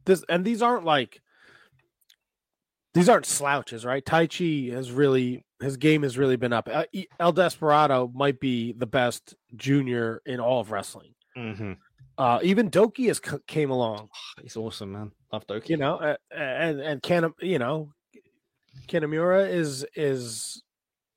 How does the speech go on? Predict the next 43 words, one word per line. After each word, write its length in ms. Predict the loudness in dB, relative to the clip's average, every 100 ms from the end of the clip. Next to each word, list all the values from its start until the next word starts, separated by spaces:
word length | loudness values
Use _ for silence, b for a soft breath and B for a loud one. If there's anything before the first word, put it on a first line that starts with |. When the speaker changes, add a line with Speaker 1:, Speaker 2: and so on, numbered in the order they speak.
| -12
Speaker 1:
super 440 | -6 -4 -2 0
underrated. 440 | 0 2 4 4 4
I 100 | 2
think, 200 | 2 0
I 60 |
don't 140 | 0 -2
think 140 | -6
people 280 | -8 -6 -2
realize 520 | 2 4 4 2 -4
the 140 | -12
depth 420 | -12 -8 -8 -8 -12
of 140 | -12
his 180 | -12 -12
career 360 | -8 -4 -2 -2
and 80 |
how 100 | -4
important 380 | -6 -4 -4 -4
he 60 | -2
was 260 | -2 -2
in 100 | -4
Noah. 360 | -2 0 2 0 B B B
And 100 | 0
then, 180 | 0 0
I 100 | -2
mean, 160 | -4 -2
Zack 260 | -2 -2
Sabre 220 | -4 -6 -4
Junior, 280 | -4 -2
Zack 260 | 0 0 0
Sabre 260 | -4 -6 -4
Junior. 340 | -4 -4 -4
So 260 | -4 -4 -6 b b b b b b _ -20 _
to 80 | -4
put 220 | 4 4
these 160 | 4 4
guys 180 | 4 6
out 120 | 2
in 80 | 2
a 40 |
wasteland 560 | 2 2 2 -2 -4 -4
and 100 | -4
not 280 | -2 -4 -6 _ _
have, 1080 | -20 -18 -16 -12 -6 -2 0 -2 -4 -10